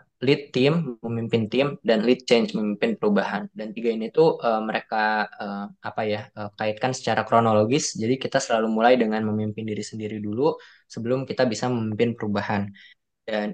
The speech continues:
yang aku pelajari memang, eh, cukup, eh, versatile sih, Hit. Eh, cukup banyak gitu yang dipelajari. Karena itu tadi mulai dari memimpin diri sendiri itu kadang hal-hal yang kita skip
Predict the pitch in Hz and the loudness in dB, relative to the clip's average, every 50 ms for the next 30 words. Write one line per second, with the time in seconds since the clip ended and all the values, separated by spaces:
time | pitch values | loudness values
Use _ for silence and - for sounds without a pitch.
0 | - - - 110 107 104 104 - - - - 117 110 110 107 107 107 107 107 139 | -6 -4 -4 -2 -2 -2 -2 -2 -4 -2 -2 0 0 0 2 2 2 4 4 4
1 | 165 175 - _ _ _ _ _ - 117 117 123 139 156 165 165 165 165 - - | 2 2 0 _ _ _ _ _ -10 -6 -2 2 4 4 4 4 2 0 -2 -2
2 | 117 113 113 110 110 - - 127 - 131 131 135 - - 120 117 113 - - 123 | 0 2 2 0 0 -2 -6 2 4 4 4 4 -2 0 2 2 4 4 2 2
3 | - - 139 - - 165 160 160 165 165 - 117 113 117 117 - _ - - 120 | 2 2 2 4 6 6 8 6 6 4 0 0 0 0 -2 -2 _ -6 -6 -4
4 | 113 - 120 - 113 117 120 117 127 143 147 - - 113 - 110 107 110 110 107 | -4 -4 -4 -4 0 2 2 2 2 2 -2 -2 -4 -4 -2 -2 -2 -2 -4 -4
5 | - 110 110 107 107 110 107 104 104 104 - - 123 135 156 170 - _ _ _ | -2 -2 -2 -2 -2 -2 -2 -2 -2 -4 -4 -4 -4 -4 -4 -6 -8 _ _ _
6 | 113 117 117 113 - - _ _ - - - - - - 156 160 151 135 127 127 | -4 -2 -2 -2 -4 -6 _ _ -12 -10 -10 -4 0 0 2 4 6 6 6 6
7 | 123 127 120 120 120 120 117 - 127 123 117 117 120 - 123 120 120 120 120 120 | 4 4 2 2 2 2 2 2 4 4 4 4 4 2 2 2 4 4 2 2
8 | - - - - 127 131 165 165 151 139 135 123 123 - 156 160 165 147 131 131 | 0 -2 -2 -2 0 0 0 0 2 2 2 2 4 4 4 6 6 4 4 0
9 | 135 - 127 - - 127 - - - - - 190 | -2 -6 -10 -6 -4 -4 -4 -4 -8 -6 -6 -6